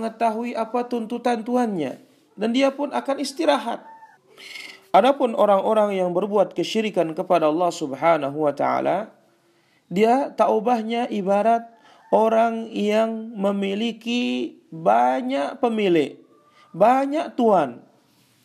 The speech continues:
Dia tidak tahu siapa yang harus dia cari ridhonya.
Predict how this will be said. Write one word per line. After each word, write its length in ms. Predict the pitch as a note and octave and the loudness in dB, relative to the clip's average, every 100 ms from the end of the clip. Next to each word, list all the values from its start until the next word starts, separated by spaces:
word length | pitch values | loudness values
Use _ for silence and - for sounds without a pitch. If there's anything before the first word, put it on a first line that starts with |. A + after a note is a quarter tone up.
| - | -6
Dia 160 | D#3 | -2
tidak 400 | E3+ F3 D3+ D3 | -2 0 0 2
tahu 480 | D#3+ F3 G#3+ F#3 - - _ _ _ _ _ _ _ _ _ _ - | 4 6 6 2 -4 -16 _ _ _ _ _ _ _ _ _ _ -16
siapa 440 | - E3+ E3+ E3+ D3 | -2 2 4 4 0
yang 180 | C#3+ C#3 | 0 -2
harus 320 | D3 E3+ C#3+ | -2 -2 -2
dia 160 | C#3+ C3+ | -2 -2
cari 320 | C#3+ C#3 C3+ | 0 0 0
ridhonya. 520 | B2+ B2 A#2 G#2+ G#2 | 0 0 -2 -4 -14